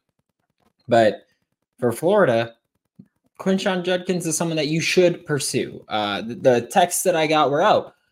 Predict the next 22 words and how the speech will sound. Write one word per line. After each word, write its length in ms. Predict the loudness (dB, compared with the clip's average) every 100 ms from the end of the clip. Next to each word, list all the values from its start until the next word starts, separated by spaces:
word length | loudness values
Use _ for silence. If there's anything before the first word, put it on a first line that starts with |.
| _
should 400 | -8 2 4 4
Florida 380 | 0 -2 0 0
go 140 | 0
after 280 | 0 0 0
him?" 60 | -2
Hell 280 | 0 2
yeah. 240 | 2 -2 -6 _ _ _ -10
Here's, 580 | -4 0 2 0 -6 -8
here's 240 | -6 -4
why. 260 | -6 -10 -12 _ _ _ _ _ _ _ _ _ -2
First 320 | 0 0 -2
off, 400 | -8 -10 -20 -20 _ _ _ _ _ _ _ _ _ _ _ _ _
there's 300 | -2 2 2
an 100 | 2
interesting 840 | 0 -2 -2 -4 -2 -4 -4 -8 -10 _ _ _ _ _ _ _ _ _
approach 540 | -6 -6 -4 -4 -4 -8
to 100 | -6
the 120 | -4
N 80 | -6
F 160 | -6
L 220 | -8 -10
draft 720 | -12 -10 -8 -6 -10 -18 -20